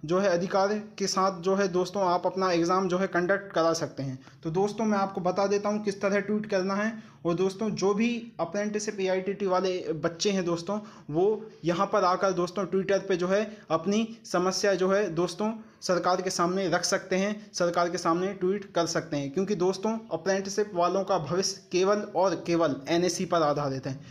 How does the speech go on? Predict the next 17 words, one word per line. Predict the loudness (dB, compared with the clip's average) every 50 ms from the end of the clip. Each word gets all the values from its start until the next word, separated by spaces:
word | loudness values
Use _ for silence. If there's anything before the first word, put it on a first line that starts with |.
| -18 -18 -4 -2
अगर | 0 2 2 2
दोस्तों, | 2 2 0 0 0 -2 -2
उनके | -2 0 -2 -2
पास | 0 2 0 2 2 2
एनएसी | 2 2 2 0 0 0 0
नहीं | 2 2 2 2 2 2
है, | 2 0 0 -2 -6 -16 -8 -4
तो | 0
ना | 2 4 4 4 4
तो | 2 2
वो | 2 2 2
दोस्तों, | 2 0 0 0 -2 0
कोई | 0 0 0
भर्ती | 0 0 0 0 0 2 2
डाल | 2 4 2 2
सकते | 0 -2 -4 -2 -2 0
हैं, | 0 0 -2